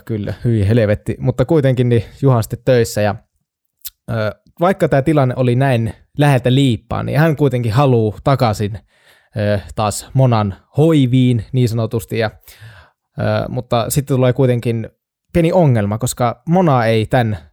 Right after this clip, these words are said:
selkkauksen jälkeen enää suostu palvelemaan Juhaa.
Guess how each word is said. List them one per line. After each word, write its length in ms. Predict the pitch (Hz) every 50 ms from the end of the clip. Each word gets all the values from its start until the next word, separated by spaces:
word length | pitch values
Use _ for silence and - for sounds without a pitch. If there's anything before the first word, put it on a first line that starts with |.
| _ _ _
selkkauksen 520 | - - 143 127 - - 107 98 - 113
jälkeen 280 | 104 101 101 - 107 104
enää 100 | 104 104
suostu 320 | - 123 117 - 120 110 - _
palvelemaan 720 | - 147 143 127 120 110 101 98 101 95 - 113 - 107 107 - - - - - - - _ _ -
Juhaa. 500 | 143 139 110 110 104 104 101 98 - -